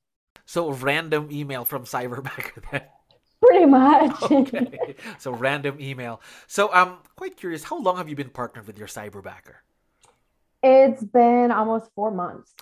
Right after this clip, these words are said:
Speaker 1: Okay, four months. So fairly new then. Let's getting to know each other part. Is that right?
Speaker 2: Yes. I mean, honestly, I feel like she's my better half already.
Speaker 1: <laughs> Oh.
Speaker 2: Um, so I'm really, really happy with all the work that she's been doing so far for our team.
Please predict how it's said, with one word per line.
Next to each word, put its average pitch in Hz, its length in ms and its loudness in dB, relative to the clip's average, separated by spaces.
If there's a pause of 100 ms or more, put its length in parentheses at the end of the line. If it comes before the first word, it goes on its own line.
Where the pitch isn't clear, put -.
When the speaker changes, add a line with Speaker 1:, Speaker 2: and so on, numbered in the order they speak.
(200)
Speaker 1:
Okay, 101 280 -20
four 120 200 -14
months. 117 200 -20
So 120 100 -14
fairly 151 480 -8
new 143 260 -6
then. 123 260 -6
Let's 131 280 -10 (180)
getting 156 300 -4
to 160 80 -12
know 147 320 -6
each - 220 -12
other 123 260 -10
part. 110 460 -18
Is 101 60 -20
that 123 120 -12
right? 131 220 -8 (760)
Speaker 2:
Yes. 339 240 2 (340)
I 285 80 4
mean, 277 440 2
honestly, 285 500 0
I 214 140 0
feel 196 340 -4
like 180 500 -2 (180)
she's 196 460 -10
my 185 280 -4
better 175 360 -2
half 294 320 -8
already. 320 420 -6
Speaker 1:
<laughs> 330 260 -4 (340)
Oh. - 20 -4
Speaker 2:
Um, 208 380 0
so 233 320 4
I'm 214 380 0
really, 196 500 -2
really 180 260 -4
happy 170 460 -8
with 165 240 -4
all 165 220 -2
the 165 80 -2
work 156 260 -4
that 170 140 -10
she's 175 240 -8
been 185 180 -8
doing 170 280 -6
so - 140 -8
far - 300 -8
for - 100 -8
our 170 140 -6
team. 180 320 -14